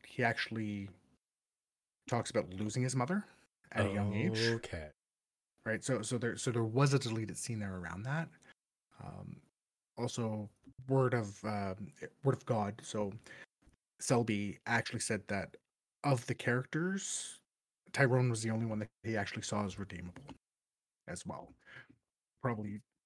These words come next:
Speaker 1: tied to that idea of love and human connection and
Speaker 2: Mm. Yeah, because he was
Speaker 1: Exactly.
Speaker 2: actively searching for something beyond himself, while everyone else had a, like, a selfish,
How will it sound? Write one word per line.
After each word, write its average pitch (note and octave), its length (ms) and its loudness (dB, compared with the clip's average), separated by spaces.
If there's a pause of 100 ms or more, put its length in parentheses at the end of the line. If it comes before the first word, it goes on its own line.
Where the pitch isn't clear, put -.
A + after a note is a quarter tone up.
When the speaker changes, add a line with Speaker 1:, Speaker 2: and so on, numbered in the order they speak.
(340)
Speaker 1:
tied A#2 200 2
to G2 80 -4
that F#2+ 220 -4 (280)
idea A2 260 -2
of G2 140 -8
love G#2 220 -2
and F2+ 100 -6
human F#2 220 -6
connection G2+ 500 -4
and - 140 -12 (760)
Speaker 2:
Mm. G2+ 420 0 (360)
Yeah, B2+ 80 8
because A2+ 300 8
he C3+ 100 10
was B2+ 220 8
Speaker 1:
Exactly. A2 200 0
Speaker 2:
actively G2+ 840 0 (520)
searching A2+ 560 8
for G#2 140 0
something G2 420 4
beyond F#2+ 320 4
himself, A#2 560 4
while F#2 400 2
everyone F#2 320 0
else F2 240 0
had F2 220 -2
a, E2 160 -4
like, - 140 -12
a E2+ 40 -4
selfish, - 400 0